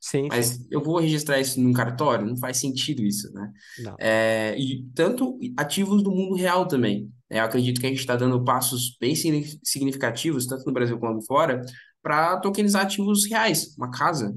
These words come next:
Speaker 2: um terreno real, é, um carro, né, uma empresa,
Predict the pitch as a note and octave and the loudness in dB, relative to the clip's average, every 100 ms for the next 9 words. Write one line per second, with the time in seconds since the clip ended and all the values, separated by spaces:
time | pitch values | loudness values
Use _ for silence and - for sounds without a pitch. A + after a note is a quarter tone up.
0 | - A#2+ G#2 A2 C3+ C3+ A#2 C#3 C3 B2 | -6 -8 -4 0 2 2 2 2 0 -4
1 | - _ _ G#2 G2+ G#2 C3 C#3 A2+ - | -16 _ _ -2 -2 0 2 2 0 -6
2 | - - - A#2 A#2 A#2 A#2 B2 C#3 A#2 | -12 -16 -2 0 2 0 -2 0 2 2
3 | G#2 | -2